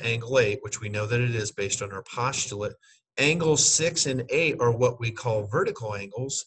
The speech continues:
and vertical angles turn out to be congruent. Therefore, angle three is supplementary to angle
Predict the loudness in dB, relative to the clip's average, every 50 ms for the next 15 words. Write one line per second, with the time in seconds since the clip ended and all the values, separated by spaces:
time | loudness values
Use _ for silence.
0 | -4 -4 -4 -4 -4 -6 -4 -2 0 0 0 -2 -4 -6 -4 -4 -4 -6 -6 -4
1 | -4 -4 -4 -2 -2 -4 -2 -4 -4 -6 -10 -14 -14 -14 -14 -12 -14 -14 -12 -8
2 | -6 -6 -4 -6 -6 -10 -16 _ _ _ _ _ _ _ _ _ _ -14 -10 -4
3 | 0 2 4 6 4 4 2 0 -4 -2 -2 0 0 0 -2 -4 -6 -8 _ _
4 | _ _ _ _ _ _ _ _ _ -6 -4 -2 -2 -2 -2 -2 -2 0 0 0
5 | 0 -2 -4 -8 _ _ _ _ _ -20 -20 _ -14 -10 -8 -4 -4 -2 -2 -2
6 | -4 -6 -8 -10 -10 -6 -2 0 0 2 0 -2 -4 -6 -10 -10 -10 -12 -14 -16
7 | -16 -10 -2 -2 -2 -2 -4 -12 -16 -20